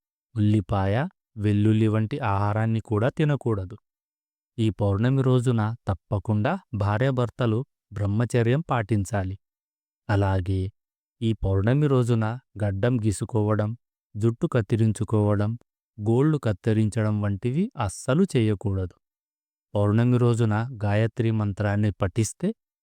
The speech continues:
సర్వ పాపాలన్నీ తొలగిపోతాయి. ఈ రోజున నలుపు రంగు వస్త్రాలను ధరించకండి. అలాగే ఈ జ్యేష్ఠ పౌర్ణమి రోజున తప్పనిసరిగా పేదలకు మీ చేతనైన సాయం చేయండి.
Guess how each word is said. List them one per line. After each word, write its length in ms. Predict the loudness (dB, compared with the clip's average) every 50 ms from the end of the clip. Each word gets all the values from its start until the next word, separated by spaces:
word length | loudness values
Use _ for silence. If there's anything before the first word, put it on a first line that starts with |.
| _ _ _ -10
సర్వ 320 | -4 -2 0 0 2 2 0 0
పాపాలన్నీ 680 | -2 -2 -4 -4 -2 -2 -2 0 2 2 2 2 0 -2
తొలగిపోతాయి. 880 | 0 0 0 0 0 0 -2 -4 -4 -6 -6 -6 -6 -6 -6 -6 -6 -10 -12 -16 _ _ _ _ _ _ _ _ _ _ _
ఈ 100 | 0 2 2
రోజున 420 | 4 4 2 2 2 2 0 0 0 -2 -4 -6 -12 _ _ _ _ _ _ _ _ _ -8
నలుపు 340 | -4 0 0 0 0 2 2 2
రంగు 260 | 2 2 4 4 2
వస్త్రాలను 680 | 2 2 0 -4 -4 -4 -2 0 0 0 0 -2 -2 -2
ధరించకండి. 760 | -2 -2 0 0 -2 -2 -4 -6 -6 -6 -6 -6 -8 -8 -12 -16 _ _ _ _ _ _ _ _ _ _ -4
అలాగే 540 | -2 0 0 0 0 0 0 0 0 0 -2 -4 -6 _ _ _ _ _ _ _ 0
ఈ 100 | 0 2 2
జ్యేష్ఠ 360 | 2 2 2 2 2 0 -2
పౌర్ణమి 500 | -2 0 2 2 2 4 4 2 2 4
రోజున 400 | 4 2 2 2 0 0 -2 -2 -4 -6 -8 -10 _
తప్పనిసరిగా 840 | -6 -6 -6 _ -2 0 0 0 0 -2 -2 -2 -2 -2 -2 -2 -4 -4 _ _ _ _ _ _ -2
పేదలకు 540 | 0 0 0 2 2 2 0 0 -2 -4 -6 -6 -6 -6
మీ 180 | -2 -2 -2 -2 -2
చేతనైన 640 | -4 -4 -2 -2 -2 -2 -2 -2 -2 -2 -2 -2
సాయం 480 | -4 -2 -2 -2 0 0 0 0 0 -2
చేయండి. 520 | -2 -2 0 0 0 0 -2 -4 -6 -8